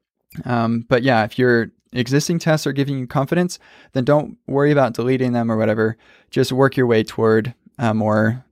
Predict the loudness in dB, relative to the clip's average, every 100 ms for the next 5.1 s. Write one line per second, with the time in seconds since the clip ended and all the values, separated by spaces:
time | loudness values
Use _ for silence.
0 | -4 0 0 0 0 0 -2 0 -2 0
1 | -2 -2 -8 _ _ -6 -6 -6 -12 -16
2 | -10 -10 -8 -14 -16 _ _ -4 0 2
3 | 0 0 -2 0 -2 -4 -20 -20 -6 -4
4 | -2 0 2 4 4 4 0 -2 -6 -8